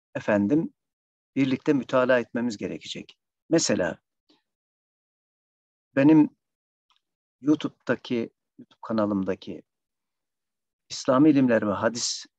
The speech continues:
konularını da bu bağlamda hadis usulü derslerine ek bilgiler vermesi bağlamında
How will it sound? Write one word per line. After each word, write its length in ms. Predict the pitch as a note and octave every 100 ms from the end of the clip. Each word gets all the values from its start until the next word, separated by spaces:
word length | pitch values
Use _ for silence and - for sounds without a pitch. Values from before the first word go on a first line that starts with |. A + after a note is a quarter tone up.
| _ _ _ _ _ _
konularını 580 | - A#2+ A2+ A2 G#2+ G#2+
da 180 | F#2+ F2+ _ _ -
bu 140 | D3+
bağlamda 600 | A2+ G2 - F2 E2 - _ _
hadis 340 | - G2 G2 -
usulü 380 | - G2+ A2+ G2+
derslerine 540 | F#2+ - F#2+ G2+ - _ _ _ _ _ -
ek 360 | - - - - _ _ -
bilgiler 440 | F#2+ - A2 A2
vermesi 440 | F#2 F2+ F2+ - F2+
bağlamında 640 | F#2 F#2+ F2+ F#2 C3+